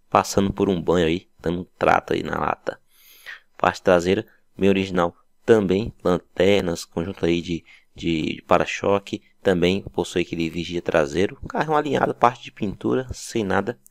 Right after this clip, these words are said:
pra fazer na parte traseira. Já na parte interna, o veículo possui aí,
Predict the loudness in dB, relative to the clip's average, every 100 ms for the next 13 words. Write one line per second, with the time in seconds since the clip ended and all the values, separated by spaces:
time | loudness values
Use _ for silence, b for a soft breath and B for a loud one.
0 | _ _ -2 0 2 0 0 -4 -2 -2
1 | -4 -6 -2 -2 -2 -6 -6 -6 -8 B
2 | B B -4 0 0 0 -2 -4 0 0
3 | 0 -6 B B B -4 0 0 -2 -4
4 | 0 0 0 -2 -2 -2